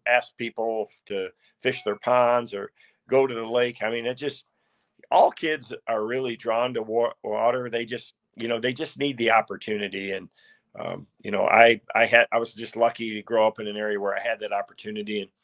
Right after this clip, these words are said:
you know, Michigan is a really unique place, uh, a lot like Florida, because there's water everywhere. You know, we got eleven thousand lakes and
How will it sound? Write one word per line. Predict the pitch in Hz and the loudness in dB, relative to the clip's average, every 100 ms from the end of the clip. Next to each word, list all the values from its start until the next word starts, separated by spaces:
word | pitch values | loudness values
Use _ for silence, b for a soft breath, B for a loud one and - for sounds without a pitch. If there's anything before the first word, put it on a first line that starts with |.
| b b | b b
you | - | 0
know, | 123 | 2
Michigan | 151 170 143 117 | 2 0 0 0
is | 110 107 | -2 -4
a | |
really | 104 117 113 104 _ _ _ _ | -2 0 0 -2 _ _ _ _
unique | - 120 120 113 | -4 0 0 -2
place, | - 123 120 110 - - _ _ - | 2 4 4 2 -6 -18 _ _ 0
uh, | 101 98 | 2 4
a | 113 | 6
lot | 127 127 | 6 4
like | 113 - | 2 -6
Florida, | 127 131 117 | -2 -2 -2
because | 107 101 120 107 | -4 -10 -10 -10
there's | 104 104 | -12 2
water | 117 123 110 | 6 6 6
everywhere. | 107 104 101 - - | 0 -2 -8 -10 -8
You | 104 | -8
know, | 107 | -4
we | 120 | 2
got | 117 | 4
eleven | 113 127 120 | 6 4 2
thousand | 120 120 120 107 | -2 -2 -2 -6
lakes | 110 117 113 - - | -4 -4 -4 -12 -18
and | 95 | -18